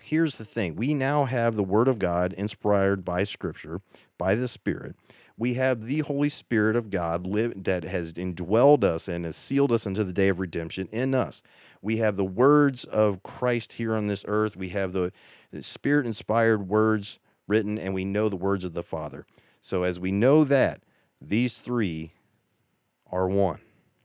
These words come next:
and that is the biblical Godhead. All the fullness was there,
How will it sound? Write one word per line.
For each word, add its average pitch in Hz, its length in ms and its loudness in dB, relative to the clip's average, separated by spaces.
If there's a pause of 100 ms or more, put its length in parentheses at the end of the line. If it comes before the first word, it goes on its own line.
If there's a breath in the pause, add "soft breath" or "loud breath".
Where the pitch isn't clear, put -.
(400 soft breath)
and 82 180 -6
that 92 140 2
is 92 120 -4
the 90 80 -4
biblical 101 440 -2
Godhead. 101 580 -2 (300 soft breath)
All 110 220 6
the 147 80 2
fullness 143 520 2
was 117 220 -2
there, 113 400 2